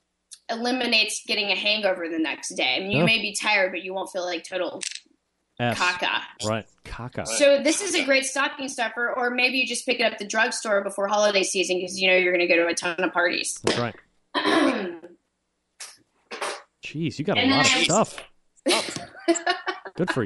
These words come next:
Speaker 2: you.
Speaker 1: This is called the, um, the Flame Boss. And I may or may not be putting this in my gift guide because I haven't had a chance to use it yet, but it's, it's like a competitor to the Barbecue Guru.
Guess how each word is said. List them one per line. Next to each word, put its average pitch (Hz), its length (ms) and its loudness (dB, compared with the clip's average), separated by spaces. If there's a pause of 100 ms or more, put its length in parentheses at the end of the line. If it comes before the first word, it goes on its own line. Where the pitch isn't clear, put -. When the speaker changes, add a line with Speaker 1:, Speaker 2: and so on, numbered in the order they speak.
Speaker 2:
you. 170 220 6 (1700)
Speaker 1:
This 320 220 4
is 427 140 0
called 339 340 4
the, 269 340 4
um, 214 640 2 (380)
the 233 140 -4
Flame 285 400 4
Boss. - 600 0 (380)
And 262 160 4
I 262 140 6
may 285 300 4
or 311 80 0
may 294 160 2
not 254 240 -4
be 269 100 -8
putting 269 240 -6
this 247 180 -8
in 233 120 -8
my 208 160 -2
gift 247 260 -2
guide 190 240 4
because 220 180 -4
I 220 60 2
haven't 233 260 2
had 208 160 2
a 202 40 -2
chance 202 320 -2
to 208 80 -4
use 226 200 -2
it 226 100 -6
yet, 185 260 2
but 196 100 0
it's, 202 320 -2
it's 233 180 -4
like 277 160 2
a 277 80 4
competitor 226 560 0
to 196 60 2
the 190 140 2
Barbecue 226 520 2
Guru. 254 520 6